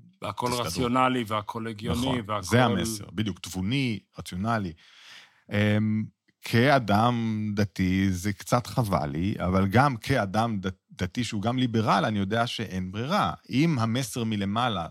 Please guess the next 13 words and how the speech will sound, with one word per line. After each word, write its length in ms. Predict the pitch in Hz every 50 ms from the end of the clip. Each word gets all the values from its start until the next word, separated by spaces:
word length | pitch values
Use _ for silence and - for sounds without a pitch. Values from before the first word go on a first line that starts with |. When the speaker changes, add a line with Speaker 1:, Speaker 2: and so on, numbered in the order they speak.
| - _
Speaker 2:
של 160 | - - 85
המדינה, 680 | 80 85 85 80 87 90 92 107 123 131 123 110 101
או 160 | 87 80 78 80
של, 260 | - - - - - - _ _ _ _ _ - _ _ -
לא 80 | -
יודע, 280 | 104 107 95 82 69 71
היה, 400 | 82 95 101 107 113 113 110 101 92 - - - _ _ _ _ _ -
אה, 340 | 95 95 92 90 85 85 85 - _ _ _ _ _ _ _ _
"כולכם 320 | - - 87 82 117 127 113
צריכים 220 | - - 123 120
למצוא 300 | 117 107 101 - 117 117
את 100 | 117 113
אלוהים", 520 | 110 104 104 123 170 180 127 117 120 120